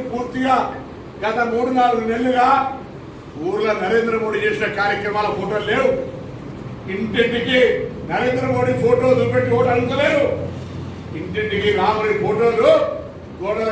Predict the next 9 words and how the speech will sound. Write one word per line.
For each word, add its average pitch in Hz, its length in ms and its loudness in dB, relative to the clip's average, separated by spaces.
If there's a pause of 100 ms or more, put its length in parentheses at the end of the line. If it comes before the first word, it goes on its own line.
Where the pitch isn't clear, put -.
మీద 220 200 -4
జై 247 120 4 (100)
శ్రీరామ్ 233 420 2
అని 254 160 0 (580)
అక్షింతలు 254 520 0
వచ్చుకొని 254 440 0 (680)
ఎప్పుడు - 360 -4
కూడా 214 200 0 (120)
అట్లనే. 233 300 -2